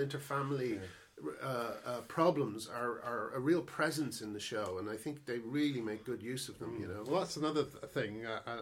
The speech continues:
Speaker 3: and this is t-, the, my bugbear whenever I see s-, written down, and the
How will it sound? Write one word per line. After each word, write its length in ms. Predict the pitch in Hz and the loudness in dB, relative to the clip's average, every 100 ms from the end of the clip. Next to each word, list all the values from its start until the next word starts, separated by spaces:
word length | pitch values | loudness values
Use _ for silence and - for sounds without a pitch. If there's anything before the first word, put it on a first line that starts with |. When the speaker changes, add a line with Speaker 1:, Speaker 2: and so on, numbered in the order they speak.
| 120 | -6
Speaker 3:
and 180 | 117 120 | -6 -4
this 200 | 120 113 | -4 -8
is 160 | 92 - - - | -12 -18 -20 -14
t-, 100 | - 131 | -12 -6
the, 140 | 123 - 117 | -6 -6 -6
my 360 | 123 113 113 110 - _ - | -2 0 0 -2 -10 _ -2
bugbear 460 | 117 107 - 101 98 | 0 0 -4 -6 -4
whenever 460 | 104 120 107 110 107 | 0 0 0 0 -2
I 140 | 107 | -2
see 520 | - 120 113 104 101 - | -4 -4 -4 -6 -8 -12
s-, 260 | - - - - | -16 -14 -14 -8
written 320 | 123 - 110 | -8 -6 -4
down, 400 | 107 104 101 101 | -2 0 -2 -4
and 260 | 147 185 160 | -4 -4 -4
the 100 | - | -8